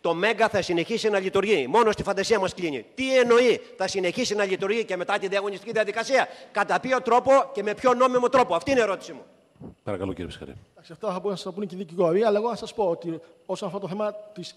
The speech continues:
Speaker 3: λεγόμενης άδειας, να το ξαναπώ άλλη μια φορά, η λεγόμενη άδεια, όσο και αν δεν σας αρέσει, θα το
Speaker 1: Μάλιστα.
Speaker 3: ξαναπώ, η λεγόμενη άδεια, δεν έχει ολοκληρωθεί η διαδικασία, πρόκειται να βγούνε κάποιες άδειες. Μέχρι να βγούνε είναι λεγόμενες άδειες.
Speaker 1: Ωραία.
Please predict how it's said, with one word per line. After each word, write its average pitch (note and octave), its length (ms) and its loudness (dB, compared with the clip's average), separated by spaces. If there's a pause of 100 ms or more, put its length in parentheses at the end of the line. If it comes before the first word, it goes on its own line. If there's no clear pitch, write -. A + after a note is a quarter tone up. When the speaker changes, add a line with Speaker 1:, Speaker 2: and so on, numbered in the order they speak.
Speaker 3:
λεγόμενης F3+ 680 2
άδειας, D#3 440 -4
να G3 60 -12
το F3+ 60 -10
ξαναπώ F#3+ 340 -2
άλλη E3+ 120 0
μια E3 120 -6
φορά, E3+ 220 -6
η F3 60 -6
λεγόμενη F3+ 580 0
άδεια, D#3+ 320 -2 (200)
όσο F#3+ 200 0
και D#3+ 60 -12
αν E3 60 -10
δεν D#3+ 100 -10
σας - 120 -14
αρέσει, E3+ 220 -8
θα F3+ 60 -16
το G3 80 -14
Speaker 1:
Μάλιστα. F3 220 -2
Speaker 3:
ξαναπώ, F#3 360 2 (180)
η G#3+ 60 -10
λεγόμενη E3 520 2
άδεια, E3+ 320 -4 (140)
δεν G3+ 140 -4
έχει E3+ 140 -6
ολοκληρωθεί E3 340 -4
η - 20 2
διαδικασία, G#3+ 540 0 (460)
πρόκειται B3+ 320 -2
να A3+ 180 -2
βγούνε G3 300 -4
κάποιες B3+ 320 0
άδειες. D#3+ 480 0
Μέχρι G3 220 -4
να F3+ 100 -2
βγούνε D#4 300 -2
είναι D#4 360 -2
λεγόμενες F3+ 640 0
άδειες. D#3 320 -14
Speaker 1:
Ωραία. D#3 200 -4